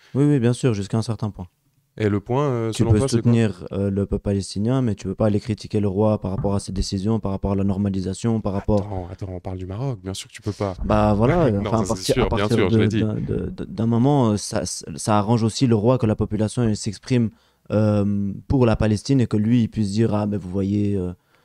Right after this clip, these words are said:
Speaker 1: nous aussi, on est avec les Palestiniens, et cetera, et cetera. »
Speaker 2: Mhm.
Speaker 1: Bien sûr, il va pas réprimer quelque chose qui va l'arranger, évidemment. Mais à partir du, du moment où tu,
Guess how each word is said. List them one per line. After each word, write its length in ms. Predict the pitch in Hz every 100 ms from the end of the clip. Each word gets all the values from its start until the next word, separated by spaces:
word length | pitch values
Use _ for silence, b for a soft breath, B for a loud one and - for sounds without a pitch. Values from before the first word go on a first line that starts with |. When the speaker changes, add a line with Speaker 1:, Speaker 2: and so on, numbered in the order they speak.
| _ 101
Speaker 1:
nous 120 | 113
aussi, 320 | 101 - 117
on 140 | 110 104
est 20 |
avec 240 | 104 101
les 100 | 104
Palestiniens, 600 | 98 98 92 - 98 107
et 60 | 98
cetera, 400 | - 95 92 95
et 40 | 92
cetera. » 360 | - 107 117 107
Speaker 2:
Mhm. 220 | 120 120
Speaker 1:
Bien 160 | 113 110
sûr, 240 | - 127
il 60 | 110
va 100 | 104
pas 120 | 110
réprimer 440 | 104 107 - 110 104
quelque 140 | 107
chose 180 | 117 -
qui 80 | 104
va 100 | 104
l'arranger, 400 | 101 110 123 110
évidemment. 440 | 98 107 120 107 B B B
Mais 60 | 104
à 40 |
partir 260 | 110 98 113
du, 240 | 110 117
du 180 | 90 107
moment 260 | 113 127 120
où 80 |
tu, 260 | - 110